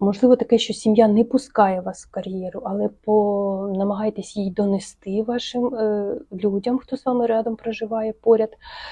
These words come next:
е, як ви це бачите, як ви бачите майбутнє, щоб їх заспокоїти.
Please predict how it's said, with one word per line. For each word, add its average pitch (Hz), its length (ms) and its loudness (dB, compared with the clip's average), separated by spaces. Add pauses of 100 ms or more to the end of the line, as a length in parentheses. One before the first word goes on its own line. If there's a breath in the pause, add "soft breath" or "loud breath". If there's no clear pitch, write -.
(200 loud breath)
е, 190 300 -2 (1600)
як 196 380 0
ви 220 60 0
це 226 160 0
бачите, 226 460 -2
як 196 220 -2
ви 208 60 -4
бачите 190 400 -6
майбутнє, 208 580 4
щоб 269 280 -2
їх 226 340 0
заспокоїти. - 760 -10